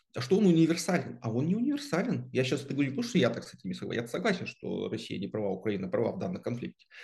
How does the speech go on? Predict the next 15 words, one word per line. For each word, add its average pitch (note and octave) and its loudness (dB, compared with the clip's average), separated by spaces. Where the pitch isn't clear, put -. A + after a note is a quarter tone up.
Я B2+ 2
просто C#3 -4
к - -18
тому, F3+ 2
что - -2
под-, - -4
э, C3+ 0
рядом C#3+ 4
с - -8
нами A3 2
живет C3+ 0
огромное C3 4
количество - -2
людей, G#2 0
которые, F3 0